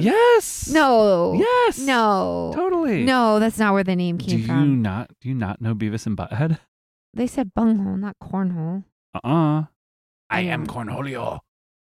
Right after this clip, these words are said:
Speaker 2: Is that seriously where this comes from? No.
Speaker 1: I don't, I mean,
Speaker 2: No.
Speaker 1: I mean,
Speaker 2: No. Oh, God.
Speaker 1: you
Speaker 2: Why
Speaker 1: are
Speaker 2: are you
Speaker 1: throwing bags of dried corn into holes.
Speaker 2: It's not, I thought
Speaker 1: So,
Speaker 2: it was beans.
Speaker 1: well, they also sometimes are made with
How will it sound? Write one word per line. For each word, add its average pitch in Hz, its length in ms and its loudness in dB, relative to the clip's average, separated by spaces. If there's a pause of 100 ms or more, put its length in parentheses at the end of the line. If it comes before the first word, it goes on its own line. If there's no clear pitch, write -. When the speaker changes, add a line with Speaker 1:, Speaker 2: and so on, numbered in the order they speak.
(460)
Speaker 2:
Is 233 100 0
that 403 120 4
seriously 440 540 4
where 440 160 4
this 381 160 0
comes 294 280 -6
from? 415 220 0 (500)
No. 262 160 -2
Speaker 1:
I 240 60 4
don't, 190 420 4
I 165 40 2
mean, 117 580 0
Speaker 2:
No. 294 720 4
Speaker 1:
I 220 120 4
mean, 269 760 2
Speaker 2:
No. 339 500 4
Oh, 349 220 0
God. 403 260 2
Speaker 1:
you 143 60 4
Speaker 2:
Why 135 80 -2
Speaker 1:
are - 80 0
Speaker 2:
are - 20 2
you 165 60 0
Speaker 1:
throwing 156 560 0
bags 107 420 -6
of 110 340 -6 (480)
dried 107 320 -6
corn 104 460 -4
into 98 260 -6
holes. 90 680 -12
Speaker 2:
It's - 200 -10
not, 302 220 -6 (100)
I 269 80 -6
thought 302 140 -8
Speaker 1:
So, 202 200 -2
Speaker 2:
it - 40 -2
was 262 100 0
beans. 190 480 -2 (280)
Speaker 1:
well, 98 320 -10 (340)
they 110 140 -10
also 101 640 -12
sometimes 98 480 -14
are 90 80 -14
made 78 260 -18
with - 180 -20